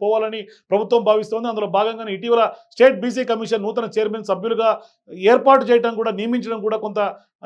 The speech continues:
ఈ దిశగానే అడుగులు పడుతున్నట్టుగా స్పష్టమవుతోంది. మరోవైపు కులగణన పూర్తయిన తర్వాత స్థానిక సంస్థల ఎన్నికలు నిర్వహించాలని ప్రభుత్వం ఆలోచిస్తున్నటువంటి తరుణంలోనే మూడు నెలల్లో క్యాస్ట్ సెన్సస్ కంప్లీట్ చేయాలని హైకోర్టు ఆదేశించడం కాంగ్రెస్కి కలిసి వచ్చే అంశం అని చెప్పొచ్చు.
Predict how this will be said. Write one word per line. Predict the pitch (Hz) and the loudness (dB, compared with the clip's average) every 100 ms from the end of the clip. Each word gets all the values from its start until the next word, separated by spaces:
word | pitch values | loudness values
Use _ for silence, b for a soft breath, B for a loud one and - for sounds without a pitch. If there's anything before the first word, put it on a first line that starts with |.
| 190 | -10
ఈ | 196 | -8
దిశగానే | 190 233 247 220 | -4 0 0 2
అడుగులు | 220 208 | 0 0
పడుతున్నట్టుగా | 208 208 202 208 | -2 -2 -4 -4
స్పష్టమవుతోంది. | 190 185 214 208 208 240 262 | -4 -6 -6 -4 -4 -4 -2
మరోవైపు | 240 240 240 233 | 0 0 -2 -4
కులగణన | 240 247 247 226 | 0 0 -2 -6
పూర్తయిన | 214 226 208 | -6 -4 -4
తర్వాత | 208 202 233 214 B B _ | -4 -2 -2 -2 B B _
స్థానిక | 208 254 240 | 0 0 0
సంస్థల | 233 233 226 214 | -2 0 -2 -2
ఎన్నికలు | 220 226 190 | -2 -4 -2
నిర్వహించాలని | 214 240 214 220 214 | 0 0 0 -6 -4
ప్రభుత్వం | 196 202 202 190 | -6 -6 -4 -2
ఆలోచిస్తున్నటువంటి | 208 196 - 196 180 190 190 | -2 -6 -10 -10 -8 -8 -4
తరుణంలోనే | 185 190 185 214 247 b b _ 196 | -4 -4 -8 -8 -10 b b _ 0
మూడు | 294 277 | 2 4
నెలల్లో | 254 262 254 254 - _ | 4 6 4 4 -8 _
క్యాస్ట్ | 233 254 - | -6 -6 -10
సెన్సస్ | 240 233 - 202 | -6 -6 -4 -6
కంప్లీట్ | 208 247 190 | -6 -8 -4
చేయాలని | 233 220 196 | -4 -2 -6
హైకోర్టు | 208 220 202 | -4 -4 -2
ఆదేశించడం | 202 208 202 202 247 - _ - | -2 -2 -4 -10 -12 -12 _ 2
కాంగ్రెస్కి | 220 240 233 202 196 | 4 4 0 0 -2
కలిసి | 214 233 | 2 0
వచ్చే | 233 208 | 0 -4
అంశం | 202 208 | -4 -6
అని | 196 | -4
చెప్పొచ్చు. | 196 196 180 | -4 -4 -6